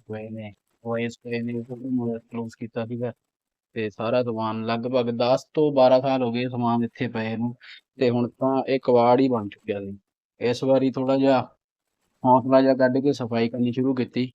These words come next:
ਇਹ ਸਾਰਾ ਕਚਰਾ ਹੋਇਆ ਪਿਆ ਦੇਖੋ, ਹੌਸਲਾ ਕੱਢ ਕੇ ਸਫਾਈ ਕਰਨੀ ਸ਼ੁਰੂ ਕੀਤੀ ਸੀ। ਤੇ ਦੇਖੋ ਕਚਰਾ ਕਿੰਨਾ ਮ-, ਇਹ ਹੁਣ ਕਬਾੜੀਏ ਨੂੰ ਦੇਵਾਂਗੇ, ਮਾੜੇ ਮੋਟੇ ਪੈਸੇ ਆਉਣਗੇ, ਨਾਲੇ ਦੀਵਾਲੀ ਵਧੀਆ ਸੈਲੀਬ੍ਰੇਟ ਹੋਊਗੀ।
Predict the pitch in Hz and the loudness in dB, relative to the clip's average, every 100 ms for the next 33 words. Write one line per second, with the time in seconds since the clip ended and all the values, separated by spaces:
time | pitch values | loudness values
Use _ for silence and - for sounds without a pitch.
0 | - 151 151 160 170 160 151 151 160 156 | -4 2 6 6 4 4 6 8 8 8
1 | 156 135 127 147 139 _ - 123 131 135 | 6 4 2 -2 -8 _ -4 -2 0 -2
2 | 131 131 143 147 131 127 127 127 127 135 | 0 -2 2 0 2 0 0 -2 -2 -2
3 | 143 139 - 117 131 127 _ _ _ _ | -2 -2 -6 -4 -4 -8 _ _ _ _
4 | _ _ _ 110 104 98 110 - 135 131 | _ _ _ -2 -2 -2 -4 -4 -2 -2
5 | 120 120 120 120 117 117 117 110 117 131 | 2 2 2 0 -2 -2 -2 -4 -6 -6
6 | 135 - 117 113 117 120 120 113 123 131 | -6 -2 0 2 0 -2 -4 -4 -4 -4
7 | 127 123 117 113 117 117 120 117 117 117 | -4 -6 -6 -4 -2 -4 -6 -4 -4 -2
8 | 123 123 123 120 117 113 110 110 110 113 | -2 -2 -4 -6 -6 -6 -8 -8 -8 -8
9 | 120 127 113 110 113 110 107 107 107 | -4 -2 -2 -6 -8 -8 -10 -10 -10